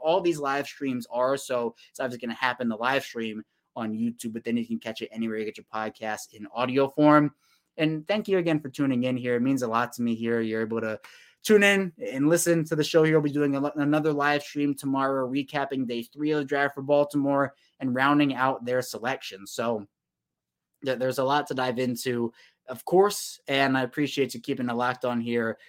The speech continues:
with Locked On Ravens. So be sure to subscribe, follow along in audio form as well. Let's get back into our conversation, though. Day three for the Ravens, th-, th-, there's a lot to talk about. And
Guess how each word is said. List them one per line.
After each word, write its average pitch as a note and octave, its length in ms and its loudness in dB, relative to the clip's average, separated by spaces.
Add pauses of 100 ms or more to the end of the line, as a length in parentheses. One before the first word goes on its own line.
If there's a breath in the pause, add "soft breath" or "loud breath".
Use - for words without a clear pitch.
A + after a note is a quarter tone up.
(140 soft breath)
with A#2+ 120 -6
Locked A2+ 340 -2
On A#2 180 0
Ravens. A2 320 -2
So A#2 80 -8
be D3+ 160 2
sure D3 200 -2
to C3+ 100 -2
subscribe, B2 560 -2
follow C3+ 320 4
along B2 220 2
in A#2+ 80 -2
audio A#2 280 0
form A#2 480 -2 (400 soft breath)
as A2 460 -2
well. A#2+ 580 2 (260 soft breath)
Let's F3+ 200 2
get G3+ 200 6
back F#3+ 280 6
into F3 180 4
our E3 140 4
conversation, D#3+ 720 2
though. D3 120 4
Day E3 260 4
three E3 280 0
for D#3+ 140 -4
the D#3+ 100 2
Ravens, D#3 800 0
th-, C#3 180 -8
th-, C#3 160 -6
there's D3 220 0
a C#3 80 2
lot B2+ 320 2 (100)
to B2 80 -14
talk A#2 320 -6
about. F#2+ 220 -10 (260)
And B2 400 0